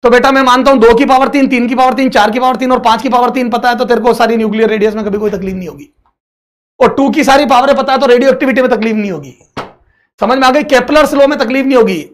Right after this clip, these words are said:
है ना? Power three पता है तो तेरे को, अ, थर्मो की adiabatic process में तकलीफ नहीं होगी।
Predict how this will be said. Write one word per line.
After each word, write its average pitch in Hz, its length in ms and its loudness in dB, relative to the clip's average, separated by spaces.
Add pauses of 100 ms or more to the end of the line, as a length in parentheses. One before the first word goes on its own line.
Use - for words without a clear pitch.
(300)
है 190 80 -4
ना? 262 120 0
Power 254 340 2
three 277 220 2
पता 277 180 -2
है 269 80 -4
तो 285 80 -6
तेरे 254 140 -2
को, 262 80 2
अ, 226 540 0
थर्मो 226 280 2
की 277 140 0 (280)
adiabatic 269 480 2
process 254 300 2
में 262 140 -2
तकलीफ 254 300 -2
नहीं 254 180 -2
होगी। 170 300 -4